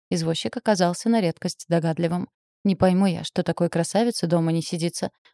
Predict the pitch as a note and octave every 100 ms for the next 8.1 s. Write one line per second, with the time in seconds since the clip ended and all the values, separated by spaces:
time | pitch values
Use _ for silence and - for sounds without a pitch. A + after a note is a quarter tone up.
0 | - E4+ - F#3 F3 E3 G#3+ A#3 F3 F3+
1 | F3 F3 D#3+ - F3 E3 F3+ - - D#3+
2 | - G3 - G3+ F3 - F3+ F#3+ F3+ -
3 | _ - E3+ E3+ E3 - - - F3+ -
4 | E3 D#3+ E3+ G3 F3 D#3+ - F3 E3 -
5 | - F3 - F3+ E3+ E3+ F3 - _ _
6 | - A3 - F4+ D4 F3+ - G#3 F#3 -
7 | D#3 D3+ D#3+ F3+ - C4 C4 F#3 - D3+